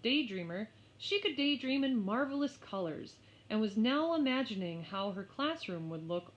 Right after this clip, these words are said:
all blue, then all yellow, then all green. Bah!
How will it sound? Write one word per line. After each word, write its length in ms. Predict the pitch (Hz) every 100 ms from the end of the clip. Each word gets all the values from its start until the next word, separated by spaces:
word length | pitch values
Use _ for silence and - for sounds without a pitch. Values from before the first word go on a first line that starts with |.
| -
all 240 | 175 202
blue, 520 | 170 160 170 233 170 - - - - - -
then 160 | 208
all 180 | 226 160
yellow, 560 | 160 170 180 220 262 311 - - - 160 147
then 180 | 196
all 180 | 202 147
green. 520 | 147 175 202 175 165 160 - - - - - - - - - - - -
Bah! 520 | 254 370 392 294 196